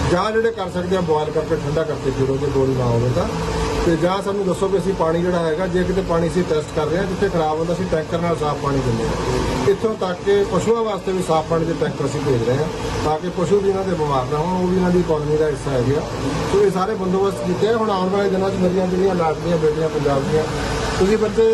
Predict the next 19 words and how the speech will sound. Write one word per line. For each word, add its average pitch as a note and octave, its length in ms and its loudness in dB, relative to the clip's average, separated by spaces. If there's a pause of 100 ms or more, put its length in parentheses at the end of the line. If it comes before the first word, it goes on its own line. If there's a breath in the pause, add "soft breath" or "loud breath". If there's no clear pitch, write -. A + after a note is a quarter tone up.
(280)
ਹਰ G3+ 160 2
ਘਰ A3 240 0
ਦੇ F3 180 0
ਵਿੱਚ F#3 240 0
ਜਾ E3+ 160 4
ਕੇ, E3+ 120 -2
ਜਿਵੇਂ F3+ 160 2
ਤੁਸੀਂ F#3 160 2
ਇੱਥੇ G3 180 2
ਨਹੀਂ G#3+ 120 4
ਰਹਿਣਾ, E3 240 0 (580)
ਸਾਰੇ F3+ 300 2
ਪਿੰਡਾਂ F3+ 240 0
ਦੇ G3 100 2
ਵਿੱਚ F#3 160 0 (120)
ਜਾਓ, E3+ 340 2
ਵਾਰੀ-ਵਾਰੀ F3+ 420 2
ਜਾਓ, E3 320 0 (520)
ਮਤਲਬ F3+ 220 2